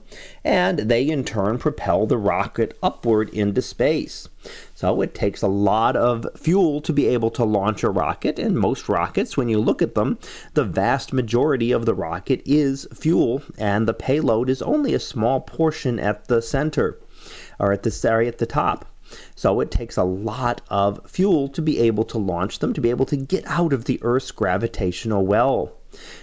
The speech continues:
Now, how much energy depends on where you're trying to go. So for, it takes a little less to get into a low Earth orbit, like the International Space Station.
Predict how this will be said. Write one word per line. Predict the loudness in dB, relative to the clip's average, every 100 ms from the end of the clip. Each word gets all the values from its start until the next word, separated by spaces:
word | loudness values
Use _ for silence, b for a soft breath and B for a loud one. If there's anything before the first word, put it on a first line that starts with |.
| -2
Now, | -2
how | 0 0
much | 2 0 2
energy | 2 2 0 2 0
depends | 2 -2 0 0 2
on | 2 2
where | 2
you're | 2 0
trying | 0 0 0 0
to | 0
go. | 2 2 0 -4 B B B B
So | -2 2 2 0
for, | -2 -2
it | 0
takes | 0 2
a | 2
little | 4 4
less | 4 2 0 -2
to | 0
get | 2
into | 4 4
a |
low | 4 4 2 2
Earth | 0 0
orbit, | 2 2 2 2 -2 -6
like | -2 -2 0
the | 2
International | 2 2 2 0 -4 -8
Space | 0 0 2
Station. | 0 0 0 -2 -2